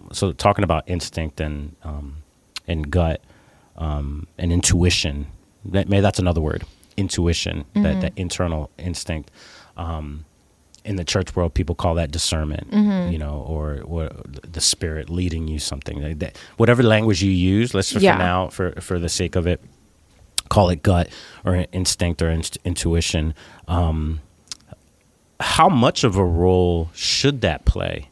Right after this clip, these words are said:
Speaker 1: in our decision making?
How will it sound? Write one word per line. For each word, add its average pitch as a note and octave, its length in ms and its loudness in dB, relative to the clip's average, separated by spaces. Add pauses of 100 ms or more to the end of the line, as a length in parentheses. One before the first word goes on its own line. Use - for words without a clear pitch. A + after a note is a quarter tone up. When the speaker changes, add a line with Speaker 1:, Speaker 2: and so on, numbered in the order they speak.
(560)
Speaker 1:
in E2+ 520 -2
our E2 120 -4
decision D#2 500 -4
making? C#2 420 -10